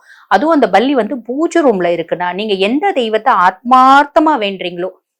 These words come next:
உங்களோட இஷ்ட தெய்வம் அந்த வீட்ல இருக்கு அப்படின்னு அர்த்தம். அந்த தெய்வம் அந்த பல்லி ரூபத்துல நடமாடுது அப்படின்னு அர்த்தம்.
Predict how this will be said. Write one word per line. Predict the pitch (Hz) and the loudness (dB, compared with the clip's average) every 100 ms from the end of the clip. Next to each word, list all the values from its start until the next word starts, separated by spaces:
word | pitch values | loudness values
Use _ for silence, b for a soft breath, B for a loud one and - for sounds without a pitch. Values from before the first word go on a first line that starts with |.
| _ | _
உங்களோட | 233 269 302 277 254 | -6 -4 0 2 2
இஷ்ட | 277 233 - 370 | -2 -6 -2 -2
தெய்வம் | 294 220 277 | 0 -2 -2
அந்த | 233 | -2
வீட்ல | 170 185 214 185 | -2 -4 -4 -6
இருக்கு | 175 160 156 151 156 | -6 -8 -8 -8 -8
அப்படின்னு | 156 233 | -8 -6
அர்த்தம். | 165 - - - | -10 -12 -20 -10
அந்த | 202 220 | -4 -2
தெய்வம் | 208 240 247 285 - | -2 -2 -4 -6 -6
அந்த | 220 202 180 | -2 -2 0
பல்லி | 196 226 262 | 0 0 -2
ரூபத்துல | 196 180 180 | -4 -6 -6
நடமாடுது | 269 190 175 190 160 147 175 | -4 -2 0 -2 -2 -2 -4
அப்படின்னு | 151 165 143 | -4 -10 -12
அர்த்தம். | - | -16